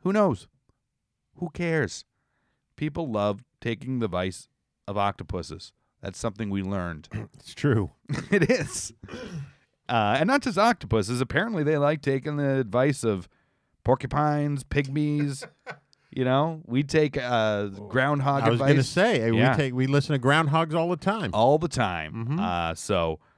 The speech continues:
Speaker 1: uh, w-, how do we get on this? And not only how do we get on this, how do we up the game and get a big slice of it?
Speaker 2: Do it.
Speaker 1: Well, I'm gonna tell you what we're gonna do, what you're gonna do, the listener.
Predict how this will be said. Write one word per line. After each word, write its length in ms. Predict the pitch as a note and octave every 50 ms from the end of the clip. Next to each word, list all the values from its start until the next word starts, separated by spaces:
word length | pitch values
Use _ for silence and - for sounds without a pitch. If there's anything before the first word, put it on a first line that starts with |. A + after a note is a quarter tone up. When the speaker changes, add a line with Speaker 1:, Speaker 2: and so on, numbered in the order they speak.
| _ _ _ _ _ _ _ - -
Speaker 1:
uh, 520 | - G2 G2 F#2 F#2 F#2+ F#2 F#2 F#2 F2+ F2+
w-, 320 | D#2+ - F#2 G#2 G#2+ G#2 - _
how 220 | - A#2+ A#2 F3 G3+
do 60 | A3
we 80 | G#3 F3
get 160 | D3+ C3+ A#2+
on 220 | A2+ G#2+ G#2+ G2+
this? 320 | G2 G2 G2 - - - - _ _ _
And 120 | - C#3 D3
not 120 | F3 G#3
only 260 | G#3+ G#3+ G#3 F#3+ F3 D3+
how 120 | C3+ D3
do 80 | C#3+ C#3
we 80 | C3+ A#2+
get 160 | A2 A#2+ A#2
on 240 | A#2+ A#2 A2+ A2 G2+
this, 260 | F2+ F2+ F2+ - - - _ _ _ _
how 320 | _ - - B2+ D#3 F3 E3+
do 100 | D3+ A#2+
we 460 | A2 G#2 G#2 A2+ A#2+ B2 B2+ C3 - - _
up 240 | - A2 A2+ - -
the 100 | C3 A2+
game 340 | G#2+ G#2 A2 G#2+ G#2+ G2+ G2+
and 120 | G2+ F#2+
get 200 | F2 A2+ A2+ G#2+
a 80 | G2+ F#2+
big 480 | E2+ E2+ - - B2 A2+ G#2 G2 F#2 -
slice 480 | - - G#2+ A2 A#2+ B2 A#2+ - -
of 120 | F2 E2 E2+
it? 160 | D#2 - - F#2 - _
Speaker 2:
Do 220 | - A#2 B2 C3
it. 180 | B2+ G#2 F2 - - - - - -
Speaker 1:
Well, 300 | - G#2+ B2+ E3+ G#3 E3
I'm 140 | A#2 B2+ A#2
gonna 140 | B2 A#2+ A#2
tell 180 | - E3 D#3
you 80 | D3 C#3
what 160 | B2 B2 A2+
we're 60 | A2+ G#2
gonna 160 | G#2+ G#2 F#2
do, 240 | F2 F2+ F#2+ F#2 F2
what 140 | G2 A2+ A2
you're 180 | G2+ G2+ A2
gonna 80 | A2 G2
do, 180 | F2 G2 F#2+
the 120 | F#2 F#2 F#2
listener. 440 | F#2 F#2+ F2 - B2+ C3 E3 F#3